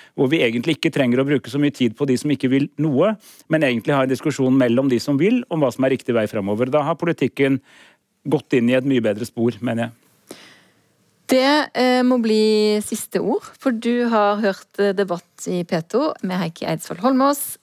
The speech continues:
Speaker 2: Eh, han har skrevet boka Kloden brenner, hva må gjøres? Tusen takk til Kari Elisabeth Kaski,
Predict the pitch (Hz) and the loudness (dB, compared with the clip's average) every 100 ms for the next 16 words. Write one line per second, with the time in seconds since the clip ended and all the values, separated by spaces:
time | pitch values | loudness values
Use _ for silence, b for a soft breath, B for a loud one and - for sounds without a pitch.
0 | - 190 196 208 226 233 - 208 202 202 | -2 0 2 0 2 0 0 2 2 0
1 | 196 180 - 208 190 - 214 190 196 190 | -4 -2 0 0 0 -4 -4 -4 -2 -2
2 | 208 202 185 175 170 180 208 220 180 180 | -2 -2 0 0 0 0 0 -2 -2 0
3 | 175 185 190 208 202 180 196 311 - b | 0 0 2 2 2 2 2 0 -2 b
4 | b b b _ - 285 - 311 277 262 | b b b _ 0 0 2 2 2 0
5 | - - 277 262 - 240 220 214 202 - | -2 0 2 2 2 2 2 2 -2 -4
6 | - 330 320 359 370 | 0 0 0 0 0